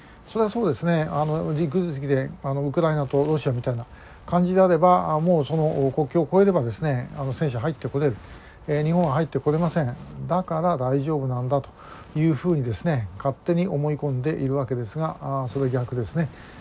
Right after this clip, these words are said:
えー、海岸にはですね、国境線の鉄条網も、あるいは塀も立てることはできません。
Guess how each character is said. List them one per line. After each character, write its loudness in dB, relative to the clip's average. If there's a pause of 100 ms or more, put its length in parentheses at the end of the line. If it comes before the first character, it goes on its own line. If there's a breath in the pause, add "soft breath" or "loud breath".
(140 loud breath)
え 4
ー、 -18
海 0
岸 0
に 2
は 2
で -2
す -6
ね、 0
国 0
境 -2
線 -4
の -2
鉄 0
条 0
網 0
も、 0
あ 0
る 0
い 2
は 0
塀 4
も 0
立 -2
て -2
る -4
こ -4
と 0
は 2
で -2
き -8
ま -2
せ -4
ん。 -4